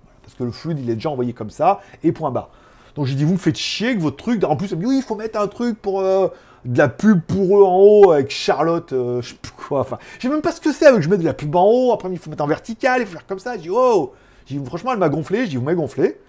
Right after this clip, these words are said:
Les lives, je fais comme je veux, je fais comme ça, je vais préparer mon truc et tout, et point barre. C'est comme ça. » <laughs> Voilà.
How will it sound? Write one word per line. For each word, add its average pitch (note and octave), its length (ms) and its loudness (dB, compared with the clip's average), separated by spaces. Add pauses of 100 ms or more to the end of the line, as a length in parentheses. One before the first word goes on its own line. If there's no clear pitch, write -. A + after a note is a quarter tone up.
(460)
Les C#3+ 200 2
lives, F3 260 8
je - 100 -10
fais A#2 140 -8
comme A3 180 4
je D#3 120 2
veux, D3+ 260 4
je - 80 -4
fais - 100 0
comme C3+ 160 -6
ça, G3 240 -2
je F#3 60 -4
vais C3+ 80 -4
préparer D#3 360 -4
mon C3+ 200 -8
truc F3+ 320 -4
et C3 40 -2
tout, C#4 300 2 (320)
et A#3+ 80 -2
point F#3+ 220 -2
barre. - 260 4
C'est B2+ 120 -8
comme D3 180 -4
ça. » A3+ 320 2 (100)
<laughs> - 0 - (1300)
Voilà. C#3+ 260 2